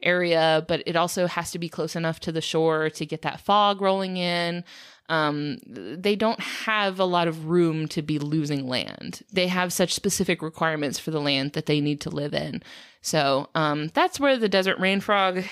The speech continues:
is at right now. It has lost numbers historically. They think it's, it's near threatened now. So just kinda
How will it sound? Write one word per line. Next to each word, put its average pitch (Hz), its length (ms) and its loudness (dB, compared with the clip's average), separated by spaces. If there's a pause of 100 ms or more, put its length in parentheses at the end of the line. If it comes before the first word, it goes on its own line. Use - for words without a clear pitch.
(140)
is 190 220 -4
at 190 240 -4
right 196 240 2
now. 190 320 4
It 190 100 2
has 180 260 0
lost 175 540 -4
numbers 180 520 2
historically. 262 1120 0 (280)
They 160 120 0
think 175 240 -4
it's, - 400 -4
it's 156 240 -2
near 170 200 0
threatened 196 600 -2
now. 190 720 2 (280)
So 175 600 2 (180)
just - 220 -10
kinda 170 320 0